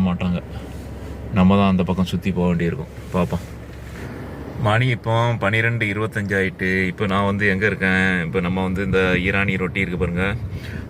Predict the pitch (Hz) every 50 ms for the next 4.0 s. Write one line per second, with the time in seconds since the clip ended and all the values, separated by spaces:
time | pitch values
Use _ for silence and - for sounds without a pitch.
0 | - - 85 90 92 98 90 95 87 92 90 90 92 90 90 92 98 95 95 85
1 | 101 101 90 85 78 82 90 85 95 104 98 - - - - - - - - -
2 | - - 190 202 190 202 - 202 202 196 196 92 85 85 87 85 - 85 87 90
3 | 95 95 90 87 90 90 90 90 87 - - - 98 95 92 85 90 92 90